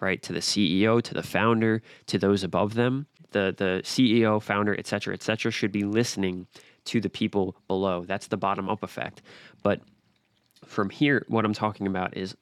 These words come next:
is the downstream effect, meaning that I know that the, the stronger these relationships are,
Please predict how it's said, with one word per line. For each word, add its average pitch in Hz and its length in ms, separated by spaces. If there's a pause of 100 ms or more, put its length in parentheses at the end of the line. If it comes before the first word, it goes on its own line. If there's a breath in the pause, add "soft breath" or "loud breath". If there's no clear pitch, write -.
is 101 200
the 98 180
downstream 104 800
effect, 95 440 (380 loud breath)
meaning 98 580 (240)
that 107 180
I 107 160
know 104 580 (420)
that 98 520 (640 soft breath)
the, 104 320 (240)
the 110 100
stronger 113 600
these 101 280
relationships 98 720
are, 62 380